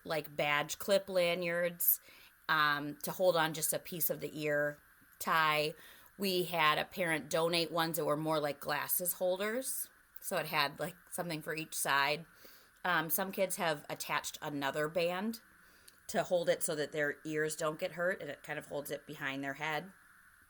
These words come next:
Some kids have just used it differently, and actually a sixth grader, uh, showed me how I could use one of the lanyards that had, like, a little, um, I don't know what the word for it, but, like, a movable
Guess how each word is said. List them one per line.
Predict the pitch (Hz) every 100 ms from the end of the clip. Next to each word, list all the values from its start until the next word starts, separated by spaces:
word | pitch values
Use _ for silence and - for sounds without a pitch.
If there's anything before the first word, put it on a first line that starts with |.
| - - - - -
Some | 277 277
kids | 277
have | 247
just | 220 208 160
used | 180 285 349 185
it | -
differently, | 165 151 143 143
and | 156
actually | 170 - 214 180
a | 147 147
sixth | - 359 -
grader, | - 147 147 147 143 - - - - -
uh, | 147 135
showed | - 208 185
me | 196 262 185 185
how | 170 165 160
I | 156 160
could | - 170 156 156
use | 165 165 160 - -
one | - 170
of | 160
the | 165
lanyards | 156 151 151 147
that | 160
had, | - 147 143
like, | 147
a | 147
little, | 143 147 147 147 147 - - - - - -
um, | 139 127 127 123 - - - - - - - 139
I |
don't | 135 127
know | 139 -
what | 151 143
the | 143
word | 139 135
for | 143 135
it, | 131
but, | 139 131
like, | 131 - - - - -
a | 151
movable | 160 175 175 170 156 156 156 156 156